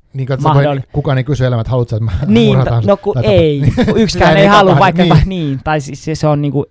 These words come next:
Speaker 2: eri, tai jotenkin ehkä, ehkä mä koen,
Speaker 1: Mm.
Speaker 2: että osittain sellaiset liialliset vertaukset johonkin toiseen niin kuin sorron muotoon
Speaker 1: Mm.
Speaker 2: vesittää sitä
Speaker 1: Mm, okei,
Speaker 2: veganismin
Speaker 1: mä voin, mm.
Speaker 2: sanomaa, koska sitten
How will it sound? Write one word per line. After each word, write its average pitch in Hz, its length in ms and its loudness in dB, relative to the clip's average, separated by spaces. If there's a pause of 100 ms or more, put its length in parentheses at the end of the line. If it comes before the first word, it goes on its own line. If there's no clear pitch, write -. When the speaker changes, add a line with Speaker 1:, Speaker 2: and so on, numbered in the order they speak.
Speaker 2:
eri, 131 460 -2
tai 131 120 -4
jotenkin 131 280 -4
ehkä, 127 240 -10 (100)
ehkä 127 240 -10
mä 131 80 -8
koen, 127 280 2
Speaker 1:
Mm. - 20 -2
Speaker 2:
että 131 160 -6
osittain 127 460 -6
sellaiset 123 380 -8
liialliset 123 680 -8
vertaukset 120 760 -8 (760)
johonkin 117 360 -4
toiseen 110 520 -6 (560)
niin 120 240 -8
kuin 120 180 -12
sorron 117 440 -4
muotoon 113 760 -4
Speaker 1:
Mm. 127 220 0
Speaker 2:
vesittää 143 540 -4
sitä 120 300 -8
Speaker 1:
Mm, 156 120 -8
okei, 147 180 -8
Speaker 2:
veganismin 147 480 -2
Speaker 1:
mä - 20 -6
voin, - 20 -6
mm. 131 40 -6
Speaker 2:
sanomaa, 131 460 -4
koska 127 280 -14
sitten 123 420 -14